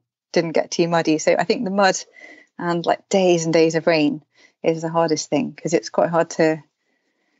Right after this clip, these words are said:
to entertain, especially a three-year-old. A six-month-old doesn't really care very much, but the three-year-old, is, is quite hard to keep them entertained when there are days of it being rainy outside and it's hard to dry anything out. So,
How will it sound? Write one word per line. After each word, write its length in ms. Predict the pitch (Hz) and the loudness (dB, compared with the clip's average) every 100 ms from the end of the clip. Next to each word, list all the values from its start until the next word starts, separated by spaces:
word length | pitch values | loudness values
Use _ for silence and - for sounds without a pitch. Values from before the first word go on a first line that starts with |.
| _ | _
to 100 | - 175 | 0 2
entertain, 600 | 170 170 - 175 156 160 | 2 -2 0 2 2 -2
especially 360 | 160 180 - 165 | -2 -4 -2 -6
a 40 | |
three-year-old. 600 | - 160 151 - - - | 0 0 0 -2 -6 -8
A 300 | 147 - - | -10 -12 -10
six-month-old 560 | - - - - 151 151 | -4 -4 -4 -4 -2 -2
doesn't 180 | 151 143 | -2 -4
really 140 | 147 | -4
care 240 | - 160 147 | -2 -2 0
very 140 | 143 | 0
much, 240 | 147 - | -2 -4
but 280 | - 156 - | -2 -4 -2
the 120 | 185 | -2
three-year-old, 400 | 175 208 175 156 | 0 2 2 2
is, 240 | - - - | -4 -8 -4
is 160 | 175 | -4
quite 180 | - 196 | 0 0
hard 140 | 180 165 | 0 -2
to 60 | |
keep 200 | - 156 | -2 -2
them 180 | 175 165 | 0 0
entertained 600 | 160 - 180 165 156 - _ _ _ _ _ 180 | -2 -4 -2 -2 -2 -8 _ _ _ _ _ 0
when 80 | 165 | 2
there 120 | 160 | 0
are 280 | - - - - | -2 -16 -16 -2
days 340 | 185 165 160 | 2 2 0
of 140 | 156 151 | -2 -2
it 120 | - | 0
being 200 | 156 156 | 0 2
rainy 280 | 165 156 147 | 0 0 -4
outside 440 | - - 156 147 | -4 -2 0 0
and 100 | 160 | -2
it's 120 | - | -4
hard 200 | - 156 | -2 -2
to 80 | 151 | -2
dry 200 | - 160 | -2 -2
anything 300 | 151 151 160 | -2 -4 -2
out. 200 | 147 127 | -2 -2
So, 320 | - 170 165 | 0 2 2